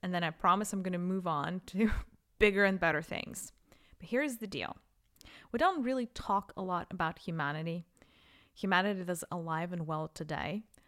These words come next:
Planet Earth has been a planet of ex-, experiments for millions of years.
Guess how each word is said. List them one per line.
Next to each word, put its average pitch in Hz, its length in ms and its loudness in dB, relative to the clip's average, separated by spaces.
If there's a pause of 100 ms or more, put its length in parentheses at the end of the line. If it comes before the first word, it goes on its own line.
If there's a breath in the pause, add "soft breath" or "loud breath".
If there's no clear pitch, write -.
(160 soft breath)
Planet 220 300 4
Earth 196 220 2
has 196 180 -2
been 175 140 -2
a 165 60 -2
planet 180 420 -2
of 165 140 -4
ex-, - 320 -6
experiments 185 720 -4
for 165 100 -6
millions 165 420 -6
of 139 140 -12
years. - 480 -8